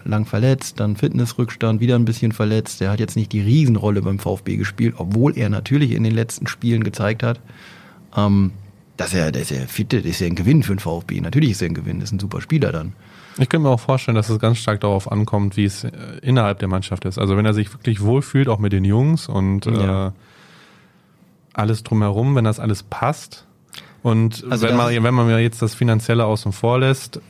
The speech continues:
Speaker 2: ist ja völlig klar, dass man in der Regionalliga jetzt vielleicht nicht so zahlen kann wie in der dritten Liga. Das steht ja außer Frage. Aber wenn all diese anderen Faktoren stimmen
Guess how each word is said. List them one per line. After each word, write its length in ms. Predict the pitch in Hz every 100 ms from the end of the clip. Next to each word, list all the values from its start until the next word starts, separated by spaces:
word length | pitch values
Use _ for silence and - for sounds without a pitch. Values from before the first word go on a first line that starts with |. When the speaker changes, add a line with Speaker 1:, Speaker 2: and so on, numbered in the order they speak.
| - -
Speaker 2:
ist 120 | -
ja 80 | 104
völlig 300 | 107 101 -
klar, 200 | 110 104
dass 160 | 95
man 140 | 104 104
in 80 |
der 100 | 101
Regionalliga 640 | 104 104 101 107 107 104 101
jetzt 300 | 107 104 - -
vielleicht 260 | 101 101
nicht 280 | 107 101 -
so 200 | 104 104
zahlen 320 | 98 107 104
kann 440 | 101 104 101 101 104
wie 80 | 104
in 240 | - 104
der 160 | 101 98
dritten 240 | 110 110
Liga. 260 | 117 135 147 - -
Das 100 | 107
steht 160 | - 104
ja 60 |
außer 240 | 101 98 95
Frage. 460 | - 101 110 135 - - - - -
Aber 220 | 104 101
wenn 240 | 107 110
all 220 | 107 117
diese 180 | 113 107
anderen 160 | 113 117
Faktoren 460 | 110 107 - 101
stimmen 420 | 95 - 135 160